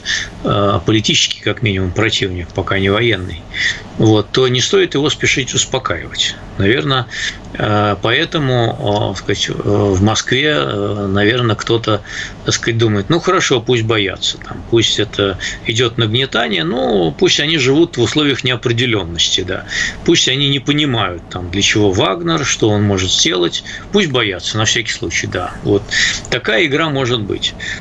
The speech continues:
Э, как далеко это может зайти, не знаю. Для,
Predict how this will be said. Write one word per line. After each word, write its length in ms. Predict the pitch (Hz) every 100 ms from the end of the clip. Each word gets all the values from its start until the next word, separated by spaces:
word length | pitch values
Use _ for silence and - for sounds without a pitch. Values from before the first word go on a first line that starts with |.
| - -
Э, 800 | - 135 131 131 127 127 - 147 123
как 200 | 156 139
далеко 360 | 156 156 - 170
это 180 | -
может 280 | 160 165 143
зайти, 580 | 135 165 170 - 240 233 - - - -
не 480 | 135 127 120 143 190
знаю. 480 | 139 127 107 92 98
Для, 460 | 98 139 139 139